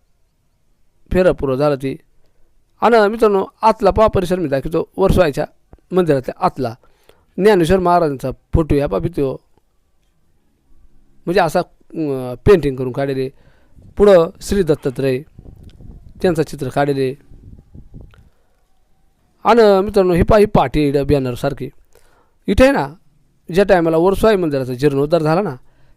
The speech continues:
त्या टायमाला मोठमोठे देणगीदार काही वस्तू रूपानं दिल्या ना, त्यांची ह्या, याच्यावर, ह्या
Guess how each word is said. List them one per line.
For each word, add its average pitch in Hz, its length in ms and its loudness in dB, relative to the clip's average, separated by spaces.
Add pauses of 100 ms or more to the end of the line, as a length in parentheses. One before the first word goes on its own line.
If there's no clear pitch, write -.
(100)
त्या 185 120 2
टायमाला 160 280 2
मोठमोठे 185 400 2
देणगीदार 139 540 -2
काही 160 240 0
वस्तू 160 320 0
रूपानं 135 300 -4
दिल्या 139 200 -6
ना, 160 120 -4 (520)
त्यांची 160 280 4
ह्या, 156 340 4 (120)
याच्यावर, 156 260 2
ह्या 156 200 2